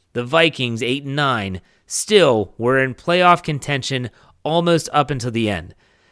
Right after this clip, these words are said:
You know, the, the losing to the bad teams, I understand where that's still kind of a talking point. And the Detroit game's gonna stick out like a sore thumb, but let's also not forget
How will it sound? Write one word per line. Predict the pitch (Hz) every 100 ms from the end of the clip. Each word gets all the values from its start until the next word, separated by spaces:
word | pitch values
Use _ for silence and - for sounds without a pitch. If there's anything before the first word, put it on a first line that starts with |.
| _
You | 123
know, | 151 147
the, | 139
the | 147 139
losing | 147 196 208 220
to | 190
the | 175
bad | 170 170 156
teams, | 156 160 135
I | 135 123
understand | 143 151 143 - 156 151 135 113 101 95 _ _ _
where | 123 131
that's | 135 123
still | - 139
kind | 127 143
of | 117
a |
talking | 92 131 131 - 139
point. | - 151 151 151 _ _ _
And | 139
the | 139
Detroit | 117 190 160 175 180
game's | 156 160 147
gonna | 156 139
stick | - 151
out | 147 147
like | 127
a | 117
sore | 143 123
thumb, | 120 131
but | 120
let's | 127 156
also | - 147 135 127
not | 120 113
forget | - 104 104